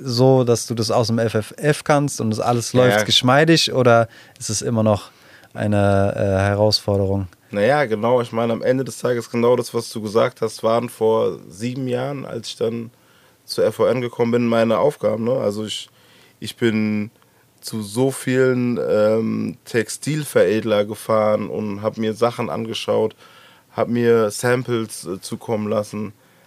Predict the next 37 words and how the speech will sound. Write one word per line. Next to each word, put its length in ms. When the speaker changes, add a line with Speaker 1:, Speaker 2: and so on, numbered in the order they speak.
Speaker 2:
Also 160
ich 120
glaub, 260
wir 100
hatten 180
teilweise 640
sechs, 380
sieben 280
Kisten 340
voller 400
Samples 680
mit 120
verschiedenen 500
Shirts, 680
Hoodies, 440
Sweatshirts, 640
alles 280
drum 160
und 100
dran. 300
Und 460
also 200
für 200
uns 200
war 200
immer 380
wichtig, 520
wenn 120
wir 80
das 160
selber 300
machen, 300
dass 160
wir 80
das 180
auf 140
einer, 560